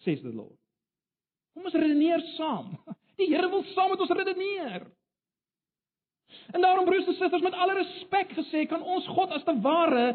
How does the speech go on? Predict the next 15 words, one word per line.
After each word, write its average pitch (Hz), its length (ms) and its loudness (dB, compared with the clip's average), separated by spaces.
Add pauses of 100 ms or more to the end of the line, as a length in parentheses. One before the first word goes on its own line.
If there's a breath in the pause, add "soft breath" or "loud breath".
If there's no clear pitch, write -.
(140 loud breath)
julle 294 160 4
moet 311 80 2
my 311 100 2
reg 330 240 2
hoor, 233 280 4
in 285 100 2
'n 277 80 6
hoek 359 240 4
dryf. 156 300 -2 (380)
Soos 320 180 4
Moses 349 560 4
God 226 200 0
in 277 80 0
'n 247 80 4
hoek 330 160 4